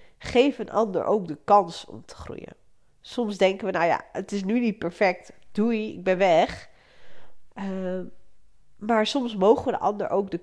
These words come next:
kans geven om groeien als het wel iets is waarin zij willen groeien. Alleen dan moeten we zelf ook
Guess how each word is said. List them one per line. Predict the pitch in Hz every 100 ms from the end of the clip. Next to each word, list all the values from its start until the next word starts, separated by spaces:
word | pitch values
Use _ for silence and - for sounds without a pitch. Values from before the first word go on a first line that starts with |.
| -
kans | 240 277 - -
geven | 180 151 165 151 202 -
om | 190 196 180 180 - _ _ _ _ _ _ -
groeien | - - 262 208
als | - 190
het | 175 175
wel | 180 220
iets | - 196
is | - 151 240 233
waarin | 185 185 147 -
zij | 175 185 208 190
willen | 175 151
groeien. | - - -
Alleen | - 180 170 175 - _
dan | - 160 202 175
moeten | 180 233 320
we | 247
zelf | 196 165 180 269 -
ook | 202 277 285